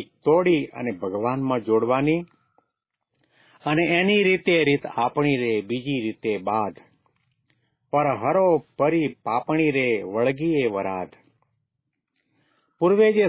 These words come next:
સંતો, ભક્તો, મુનુ-, મુનિઓ, આચાર્યો થયા છે, એ રી-, જે માર્ગે ચાલ્યા છે, એ માર્ગે ચાલવામાં આવે, એ રીતિ નીતિ પ્રણાલિકા અપનાવવામાં આવે,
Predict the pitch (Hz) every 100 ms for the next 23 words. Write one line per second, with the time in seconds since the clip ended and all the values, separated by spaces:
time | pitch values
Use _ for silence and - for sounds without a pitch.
0 | - 180 196 208 185 139 143 151 - 165
1 | 143 135 165 - 143 143 170 170 147 151
2 | 147 147 165 156 139 135 143 151 - 147
3 | 143 139 127 131 123 147 202 - - _
4 | _ _ 135 139 175 202 214 196 160 151
5 | 143 135 147 147 160 147 139 131 120 123
6 | 135 143 156 165 175 185 139 98 - -
7 | - - _ _ _ _ _ _ 143 139
8 | 180 190 202 185 180 190 175 165 160 170
9 | 170 170 147 - 156 151 143 139 123 131
10 | 135 107